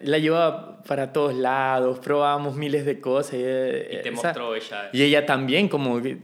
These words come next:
Speaker 1: una de vuelta de mano, ¿no? Así
Speaker 2: ¿Cuánto
Speaker 1: como
Speaker 2: tiempo estuviste ahí, en
Speaker 1: Ah,
Speaker 2: ese pueblo?
Speaker 1: ahí estuvimos,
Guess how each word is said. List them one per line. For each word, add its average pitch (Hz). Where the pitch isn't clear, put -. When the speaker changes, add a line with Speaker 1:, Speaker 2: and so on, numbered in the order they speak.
Speaker 1:
una 139
de 131
vuelta 156
de 120
mano, 131
¿no? 139
Así 143
Speaker 2:
¿Cuánto 127
Speaker 1:
como 139
Speaker 2:
tiempo 123
estuviste 127
ahí, 135
en 104
Speaker 1:
Ah, 135
Speaker 2:
ese 110
pueblo? 147
Speaker 1:
ahí 165
estuvimos, 214